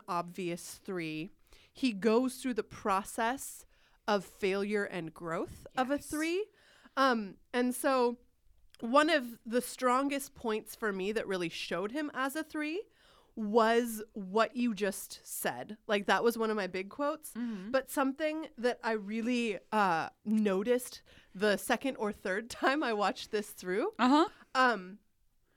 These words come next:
Speaker 1: was there's a telling moment that's not spoken that is amazing.
Speaker 2: Mm.
Speaker 1: When just before he leaves Christmas Town,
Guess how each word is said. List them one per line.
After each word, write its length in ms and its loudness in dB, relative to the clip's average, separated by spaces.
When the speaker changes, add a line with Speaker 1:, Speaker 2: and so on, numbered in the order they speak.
Speaker 1:
was 220 0
there's 240 8
a 80 2
telling 600 0
moment 420 0
that's 200 -10
not 300 -2
spoken 760 -6
that 100 2
is 180 0
amazing. 960 -6
Speaker 2:
Mm. 560 2
Speaker 1:
When 440 2
just 580 -2
before 340 2
he 160 -2
leaves 340 -6
Christmas 460 -6
Town, 520 -8